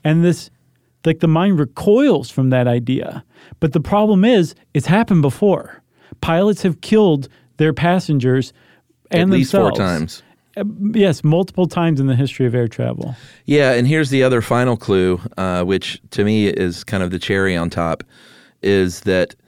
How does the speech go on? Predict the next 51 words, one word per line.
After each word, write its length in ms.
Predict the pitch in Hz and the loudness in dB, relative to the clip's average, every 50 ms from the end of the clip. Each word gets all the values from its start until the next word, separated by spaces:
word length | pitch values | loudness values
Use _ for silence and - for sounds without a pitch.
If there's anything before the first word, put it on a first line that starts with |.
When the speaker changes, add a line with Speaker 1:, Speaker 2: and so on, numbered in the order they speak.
| _ _ _ 339 | _ _ _ -6
Speaker 1:
Really? 360 | 214 185 254 302 320 302 247 | -2 2 2 2 2 2 2
I 80 | 240 226 | 0 -2
found 240 | - 254 233 208 | 0 -2 0 0
this 160 | 185 175 - - | 0 -2 -2 -2
one 360 | 151 139 127 120 123 156 - _ _ _ _ _ | -2 0 0 -2 -4 -8 -18 _ _ _ _ _
tough 240 | - - 139 127 - - | -6 -6 -6 -6 -6 -8
to 100 | - 113 | -10 -10
s- 240 | 110 - - - _ _ _ _ | -10 -10 -20 -20 _ _ _ _
Speaker 2:
Oh, 40 | - | -2
Speaker 1:
swallow. 160 | 135 151 143 123 | 0 2 4 4
Speaker 2:
really? 320 | 110 113 127 160 170 170 - | 4 2 2 0 0 -2 -2
Speaker 1:
Yeah. 180 | 175 165 143 131 - _ _ | -2 -2 -2 -4 -6 _ _
Speaker 2:
Oh, 100 | - 98 | -2 0
I 80 | 107 139 | 0 2
didn't 160 | 170 147 123 | 2 0 0
think 160 | 113 95 90 | -2 -2 -2
so, 220 | - 107 95 90 87 | -2 0 0 0 0
'cause 280 | - 123 104 95 - | 0 -2 -2 0 0
Speaker 1:
Okay. 60 | 123 | 0
Speaker 2:
we, 120 | 117 123 117 | 0 0 2
we 120 | 113 113 | 2 2
mentioned 320 | 120 127 135 135 - 117 104 | 2 0 0 0 -2 0 0
earlier 500 | 98 110 120 123 110 101 95 95 92 - - - - - _ _ | 2 2 2 2 0 0 0 -2 -4 -6 -10 -20 -20 -20 _ _
he 120 | _ 127 | _ -4
took 180 | 113 - 131 110 | -2 -2 0 0
a 80 | 110 95 | 0 2
very 300 | 92 104 107 117 120 113 | 2 2 2 2 0 0
deliberate 520 | 98 104 98 104 107 107 113 104 101 - | 0 0 2 2 2 2 2 0 0 -2
path 440 | - 95 101 104 104 98 85 - - | -2 -2 -2 0 0 -2 -4 -6 -10
to 80 | - 95 | -12 -4
do 160 | 85 98 95 | -2 0 0
a 20 | |
little 200 | 92 95 92 92 | 2 0 0 -2
flyby 580 | - - - 98 101 104 101 95 90 90 87 87 | -2 -2 -2 0 0 0 0 0 0 0 0 -2
of 80 | 87 - | -2 -4
Penang 380 | - 104 98 95 92 95 92 80 | -2 -2 -2 0 -2 -2 -2 -2
Island, 480 | 87 92 101 104 92 87 82 78 - - _ _ - - - _ _ _ _ _ _ _ | -2 -2 0 0 -2 -2 -4 -6 -8 -14 _ _ -20 -20 -20 _ _ _ _ _ _ _
uh, 200 | - 90 90 90 | -4 -2 0 0
that 100 | 92 92 | 0 0
was 140 | - 90 92 | 0 0 0
out 160 | 95 101 107 | 0 0 0
of 60 | 104 | 0
the 100 | 104 101 | 0 0
way, 400 | 98 104 110 107 101 95 92 90 - | 2 2 2 0 0 0 -2 -4 -4
and 200 | - 92 92 87 | -4 -4 -4 -2
he 260 | 95 101 104 107 104 | -2 -2 0 0 -2
grew 320 | 92 - 101 104 104 101 | -2 0 2 2 4 2
up 260 | 101 107 101 87 - - _ _ _ _ _ _ _ _ _ _ _ _ _ _ - | 2 0 -2 -4 -6 -12 _ _ _ _ _ _ _ _ _ _ _ _ _ _ -2
on 180 | 95 98 98 | 0 0 0
Penang 420 | 95 110 104 101 98 95 92 90 85 | 0 0 0 0 0 0 -2 -2 -2
Island. 480 | 87 90 90 82 80 78 73 73 - | -2 -2 -2 -4 -4 -6 -8 -10 -12